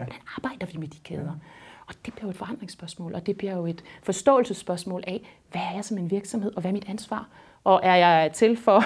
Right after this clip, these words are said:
Speaker 1: <laughs> eller hvor
Speaker 2: Ja, ja.
Speaker 1: er jeg?
Speaker 2: Ja.
Speaker 1: Altså hele det skift
Speaker 2: Ja.
Speaker 1: fra et, øh,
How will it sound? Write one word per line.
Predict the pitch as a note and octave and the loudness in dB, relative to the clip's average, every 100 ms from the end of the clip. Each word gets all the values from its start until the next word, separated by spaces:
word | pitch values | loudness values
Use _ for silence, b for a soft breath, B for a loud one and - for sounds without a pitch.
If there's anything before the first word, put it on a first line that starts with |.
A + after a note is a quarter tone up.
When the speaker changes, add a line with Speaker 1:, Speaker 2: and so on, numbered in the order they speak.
| A3 | 6
Speaker 1:
<laughs> | G#3 F#3+ | 6 6
eller | E3+ | 8
hvor | F3 G#3 | 8 6
Speaker 2:
Ja, | E3 | 6
ja. | |
Speaker 1:
er | E3 | 4
jeg? | F#3+ F#3+ - C3+ | 0 -2 -10 -8
Speaker 2:
Ja. | |
Speaker 1:
Altså | F#3 G3+ | -6 -6
hele | G3 A3+ | -4 -4
det | A3 G#3+ | -4 -4
skift | - A#3 A#3 - | -4 -4 -4 -6
Speaker 2:
Ja. | - B B B | -14 B B B
Speaker 1:
fra | - F#3 E3+ - B B | 4 4 4 -4 B B
et, | F3+ F3+ F3+ | -2 2 2
øh, | D3+ D3+ | 2 2